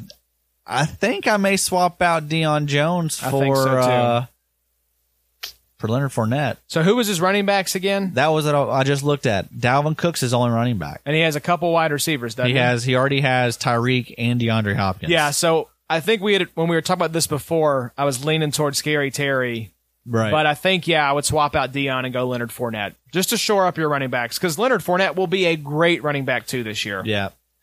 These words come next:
Speaker 1: But, you know, with it being keeper, does that sway you at all just because we don't think that Fournette's probably gonna have the best long-term career versus someone like Terry, who we expect to be good for another,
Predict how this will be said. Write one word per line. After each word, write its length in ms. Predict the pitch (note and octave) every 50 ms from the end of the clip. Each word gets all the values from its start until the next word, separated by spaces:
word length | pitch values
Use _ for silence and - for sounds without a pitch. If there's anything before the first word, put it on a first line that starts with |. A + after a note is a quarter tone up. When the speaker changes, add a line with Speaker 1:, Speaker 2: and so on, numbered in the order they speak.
| _ _ _ _ _
Speaker 1:
But, 220 | F#3 F#3+ F#3 -
you 100 | D#3+ E3 D#3
know, 260 | D3 C3+ B2+ B2 B2 C3+ D3+
with 200 | D3 C3+ C#3 C3
it 140 | D3 C3+ B2+
being 540 | C3+ C#3+ C#3+ D3 C#3+ C#3+ C#3+ C#3 C#3 C3 B2 - _ _ _ _ _ _ _ _
keeper, 500 | - - C#3 C#3+ - - D3+ D3 D3 D3 C3+
does 140 | C3 A#2 A#2
that 300 | B2 A#2+ A#2 A2+ - -
sway 540 | - - - - B2 A#2 A#2 A#2 A#2 B2
you 420 | B2+ B2 B2 B2 B2 B2 B2 B2 A#2+ - - -
at 140 | B2 A#2+
all 260 | A#2+ A#2+ A#2+ A#2+ B2 B2
just 180 | B2 A#2 -
because 480 | - A2+ A#2+ A#2 A#2 A2+ A2+ - - - _ _ _ _ _ _ _ _ _ _
we 120 | A#2+ A2 A2+
don't 200 | A#2+ A2+ G#2+ -
think 300 | - A2+ A2 A2 - -
that 160 | G#2+ F#2+ G2
Fournette's 400 | - - G#2+ G#2+ G#2+ G#2+ G2 -
probably 380 | - - A2+ G#2+ G2+ G#2+ G#2
gonna 200 | G2+ G#2 G2+ G2+
have 300 | G2 A2+ G#2 G#2 G2 F#2+ G2
the 80 | G2+
best 760 | F#2 F#2+ G#2 G2+ G2 F#2 - - - - _ - - - - _ _ -
long-term 560 | A2 A2 G#2+ G#2+ G#2 A2 - B2 A2 G#2+ G#2+
career 320 | - - A2 G#2+ A2 G#2+
versus 320 | G#2 G#2 G#2 G#2 G#2 G2 -
someone 260 | - G#2 G2+ G2 G2+
like 200 | G2 F#2+ F#2+ -
Terry, 400 | - - G#2+ G#2+ G#2+ G#2+ A2 A2
who 120 | G#2+ A2+ G#2
we 100 | G#2 G2+
expect 340 | G2 - - - G#2 G2 -
to 60 | G#2
be 120 | G2+ G2+ G2
good 180 | G2+ G#2 F#2+
for 100 | - -
another, 380 | G2+ G2+ G2+ G2 G2 G2 G2